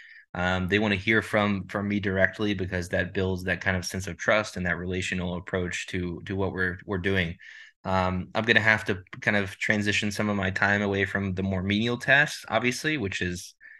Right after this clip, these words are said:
something that it's probably gonna happen regardless. Um, but we are expanding. Uh, we are looking for more support staff that are, are there to join the team. Um, but yeah,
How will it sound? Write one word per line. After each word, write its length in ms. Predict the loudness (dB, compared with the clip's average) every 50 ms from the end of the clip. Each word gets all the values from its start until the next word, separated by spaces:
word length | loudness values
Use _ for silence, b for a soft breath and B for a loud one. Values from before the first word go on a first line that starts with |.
| B B B B B
something 440 | -2 0 0 0 2 0 0 0 0
that 100 | 0 0
it's 140 | -2 -2
probably 380 | 2 4 4 6 6 4 2 0
gonna 200 | 0 2 2 2
happen 380 | 4 2 2 0 0 -2 -4 -4
regardless. 580 | -2 0 2 2 2 2 -2 -4 -6 -8 -14 B B B B B B B B B B 0
Um, 400 | 2 4 4 4 4 2 2 2
but 100 | 2 4
we 140 | 4 4
are 120 | 6 6 4
expanding. 540 | 4 2 2 0 0 2 2 0 -4 -6 -8 -10 -6
Uh, 160 | -4 -2 0 2
we 60 | 2
are 160 | 4 4 4
looking 260 | 2 0 -2 -2 -4 -4
for 160 | -2 -2 -2
more 180 | 0 0 0
support 400 | -2 -2 -4 -6 -4 -2 -4 -4
staff 360 | -2 0 0 2 2 0 0 -2
that 240 | -2 -2 -2 -2 -4 -6
are, 320 | -6 -4 -2 -2 -2 -2 -2
are 60 | 0
there 180 | 2 4 4 4
to 100 | 2 0
join 280 | 0 -2 0 0 0
the 80 | -2 -2
team. 420 | -2 -2 -2 0 0 -2 -4 -6 _ _ _ _ -12
Um, 460 | -8 -6 -6 -6 -6 -6 -8 -8 -10 -12 -14 _ _ _ _ _ _ _ _ _ _ _ _ _ _ _ -6
but 140 | 0 4 6
yeah, 220 | 6 6 6 4